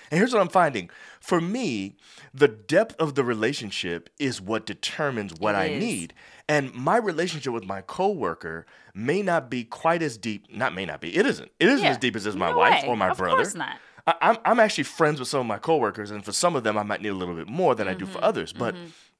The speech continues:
Speaker 1: If, if, if a, if a co-, one of the scenarios is a coworker embarrasses you in front of the people, what are you gonna say? I don't need to be like,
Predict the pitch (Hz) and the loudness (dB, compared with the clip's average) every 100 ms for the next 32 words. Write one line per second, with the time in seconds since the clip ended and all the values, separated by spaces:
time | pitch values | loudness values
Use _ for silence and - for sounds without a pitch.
0 | _ _ _ _ _ _ 156 160 147 139 | _ _ _ _ _ _ -4 0 2 2
1 | - 139 139 123 143 123 120 - 147 214 | 2 2 2 0 0 -2 -4 -4 -2 -2
2 | 180 160 147 139 117 104 95 98 120 160 | -4 -2 0 0 0 -6 -6 -6 0 2
3 | 131 117 113 113 113 101 95 110 104 104 | 2 2 0 0 -4 -2 2 2 0 -8
4 | 90 107 92 85 117 78 73 80 98 92 | -2 -2 -2 -6 -8 -10 -10 -8 -6 -8
5 | 80 78 127 82 131 208 226 220 208 185 | -10 -8 -6 -6 -6 -8 -10 -6 -6 -8